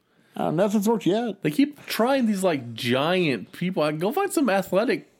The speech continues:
Speaker 2: cricket players or soccer players. Like, find somebody who can move in the ring
Speaker 1: You know
Speaker 2: and
Speaker 1: what?
Speaker 2: has personality.
Speaker 1: You know what company actually was very popular in India?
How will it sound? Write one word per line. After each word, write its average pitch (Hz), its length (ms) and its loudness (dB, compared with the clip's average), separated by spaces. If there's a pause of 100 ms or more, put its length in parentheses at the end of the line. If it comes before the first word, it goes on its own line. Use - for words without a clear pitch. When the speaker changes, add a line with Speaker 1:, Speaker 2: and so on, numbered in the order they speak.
Speaker 2:
cricket 202 360 -2
players 110 300 2
or 104 80 0
soccer 139 380 -2
players. 95 460 -4
Like, 113 180 -2
find 269 260 -2
somebody 285 260 -2
who 190 60 -2
can 139 160 -2
move 156 260 2
in 131 80 0
the 110 100 2
ring 107 540 -2
Speaker 1:
You 151 120 -2
know 233 80 2
Speaker 2:
and 277 100 4
Speaker 1:
what? 143 80 4
Speaker 2:
has 151 160 0
personality. 120 800 -2
Speaker 1:
You 170 100 0
know 233 100 2
what 254 180 0
company 214 460 0
actually 185 320 0
was 156 240 -2
very 143 520 2
popular 170 520 2
in 160 80 2
India? 202 300 0